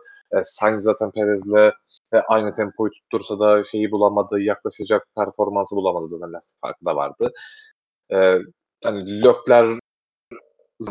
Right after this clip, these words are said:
sorun, Leclerc, Russell zaten sorunlarla uğraşıyordu. Onun için hani, eee, hem performans olarak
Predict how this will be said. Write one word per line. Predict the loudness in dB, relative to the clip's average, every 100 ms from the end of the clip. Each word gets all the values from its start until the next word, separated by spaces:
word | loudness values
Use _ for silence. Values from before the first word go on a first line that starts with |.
| -10
sorun, | -2 0 0 -4 -8 -8
Leclerc, | -4 -4 0 0 2
Russell | -2 -4
zaten | -8 -8
sorunlarla | -6 -8 -4 -8 -8
uğraşıyordu. | -10 -8 -4
Onun | -4
için | -6 -4
hani, | -2 -2 -6 -18 -20 2
eee, | 6 6 4
hem | 2 2 -2 -12 _ _ _ _ _ -4
performans | -4 2 2 4 2 2
olarak | 2 2